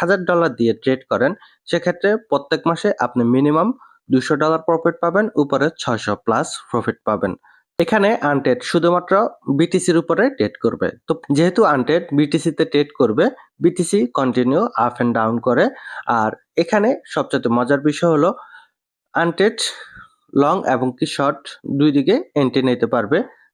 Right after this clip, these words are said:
যার কারণ হচ্ছে আমরা নিশ্চিন্তে এখান থেকে প্রত্যেক মাসে বিশ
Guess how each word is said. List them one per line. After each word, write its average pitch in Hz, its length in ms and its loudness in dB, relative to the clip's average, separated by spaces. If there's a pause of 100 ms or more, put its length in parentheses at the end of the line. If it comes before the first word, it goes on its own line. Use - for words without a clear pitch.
যার 135 200 0
কারণ 139 400 0
হচ্ছে 175 340 0 (140)
আমরা 113 240 0
নিশ্চিন্তে 131 480 0 (100)
এখান 117 260 -4
থেকে 123 160 -2
প্রত্যেক 160 520 -4
মাসে 160 240 0 (460)
বিশ 143 220 0